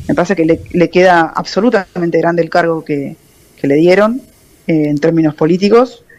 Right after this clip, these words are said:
Me parece que Máximo termina demostrando al final del día que lo que hace es cumplir con las órdenes de la madre. Digamos, él quiere ser un dirigente,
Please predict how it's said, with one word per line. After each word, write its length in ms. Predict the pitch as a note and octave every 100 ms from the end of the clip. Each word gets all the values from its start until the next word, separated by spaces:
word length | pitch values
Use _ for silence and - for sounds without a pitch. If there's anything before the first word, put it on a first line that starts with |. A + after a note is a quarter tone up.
| - - - - _
Me 120 | F3+
parece 340 | F3 F#3 F#3+ G3
que 100 | F#3
Máximo 460 | G3 G3+ - G3+ F#3
termina 320 | F3 F#3 F3+
demostrando 480 | E3+ E3+ E3+ F#3+ F3
al 60 |
final 180 | F3 E3+
del 160 | E3+ F3+
día 300 | A3 A#3+ A#3
que 240 | E3+ D#3+
lo 140 | D#3+
que 120 | D#3+ F#3+
hace 180 | G3+
es 40 | G3
cumplir 320 | E3+ D#3+ E3
con 120 | E3
las 140 | D#3 F3+
órdenes 300 | D#3+ D#3 D#3
de 60 |
la 120 | D#3+
madre. 400 | G3+ A#3+ A3+ A#3 C4 - - - - -
Digamos, 360 | E3 D#3+ D#3 F#3+
él 160 | F3+
quiere 260 | - G#3 F#3+
ser 160 | G3+
un 80 | F#3+
dirigente, 1000 | F3 F3 - F#3 _ G3 F#3+ F#3 F3+ F3+